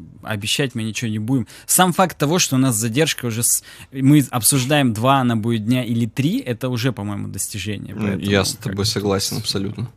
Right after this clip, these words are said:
Speaker 1: Да.
Speaker 2: У нас как, всё как надо. Задержка сначала подкаста, а потом мы его
Speaker 1: <laughs>
Speaker 2: выпускаем.
Speaker 1: Пот-, потом, да, мы выпускаем и радуемся, что всё-таки есть выпуск какой-то, а, да. Вот, меня зовут <laughs> Александр Гончаров.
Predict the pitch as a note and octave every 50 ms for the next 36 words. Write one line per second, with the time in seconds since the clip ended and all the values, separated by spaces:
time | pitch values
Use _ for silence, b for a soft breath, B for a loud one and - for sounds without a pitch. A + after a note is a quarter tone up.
0 | _ - G#2 G2+ G#2+ G2 - A#2+ B2+ C3+ E3+ G3+ G#3 - - - F#3 G3+ - -
1 | - - - - G3+ A3 G#3+ G3 D#3 - _ - - - _ - - G#2 C3+ C#3
2 | B2+ A2 G2 - - - - - - - A2+ A2+ A#2+ - - A#3+ B3 - - -
3 | - F#3 F#3 - F3+ D#3+ D#3 D#3 D3+ - - - C3 C3 - - A2+ G2 - D#3+
4 | - C#3 D#3 E3 C#3 A#2+ B2 C3 B2+ B2 A2 G#2 G#2 G#2 G#2+ G#2 G2 F#2+ G2 G2
5 | G2+ F2+ - A2+ G2+ G#2 G2+ - - - - - - A2 G2+ - - A#2 C3 B2+
6 | A2 G#2+ G#2 G2 G2 G#2 A2 A2+ G2+ A#2 - - - E3+ F3+ D#3 A#2 A#2 A#2+ B2
7 | A#2 G#2+ G#2+ A2 G#2 F#2+ F#2 F#2 F#2+ - - - - - - - - - - B2
8 | A2+ - - A2 G#2+ G#2+ G#2+ G#2+ G#2+ G2 - - - A#2 C#3+ D3 D#3 - - -
9 | - - G#2 - - G#2+ - - - - - - G2 G2 G2 - - - - -
10 | - - - - - - - _ _ B B B B B B B B B B B
11 | B B B - C#3+ B2+ C#3 D#3 C3+ - - B2+ C#3+ F3+ G#3 G#3 G3 F#3 - A2
12 | D#3 E3+ A#2 A2+ C#3 C#3 C#3+ C#3+ A#2+ A2 A2 G2+ - - G#2+ - -